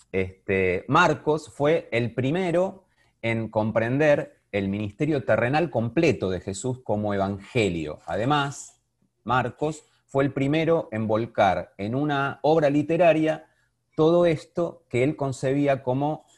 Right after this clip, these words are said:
eh, que era parte de el evangelio, ¿no? Se transformó también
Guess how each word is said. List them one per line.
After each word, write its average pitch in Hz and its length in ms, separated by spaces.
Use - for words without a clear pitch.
eh, 95 460
que - 60
era 127 220
parte 113 640
de 92 400
el 120 380
evangelio, 80 840
¿no? 139 240
Se - 160
transformó 139 960
también 175 840